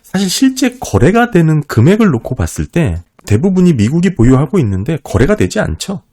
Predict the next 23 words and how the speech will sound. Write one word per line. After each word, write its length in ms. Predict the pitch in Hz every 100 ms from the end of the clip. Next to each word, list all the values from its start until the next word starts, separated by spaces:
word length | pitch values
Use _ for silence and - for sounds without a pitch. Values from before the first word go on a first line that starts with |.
| _ _ _ -
주요국 480 | 123 185 208 196 -
다 100 | 143
마찬가지입니다. 880 | 80 - 214 175 147 92 82 87 _ _ _
굵직한 640 | - 123 - 214 - 196 180
주요 280 | - 143 175
국가들, 720 | - - 139 120 85 78 78 _ _ _ -
미국, 540 | 101 107 131 175 190 _
독일, 520 | - - 107 135 180 196
뭐 120 | 104
이태리 500 | - 95 - 185 165
등등 400 | 127 110 113 143
해가지고 600 | 123 190 196 - 87 160 107
전혀 360 | - 90 131 208
거래가 440 | - 92 120 196
되지 220 | 143 90 170
않고 240 | 87 -
있어요. 320 | 90 - 80 - _ _ _ _
그러니까 160 | - 117
비중이 460 | - - 214 214
작은 480 | 208 - - - 180
나라들 640 | 113 85 113 110 113 113 - 107
위주로 720 | 135 156 165 90 107 85 - -
특히 460 | 175 - 208 214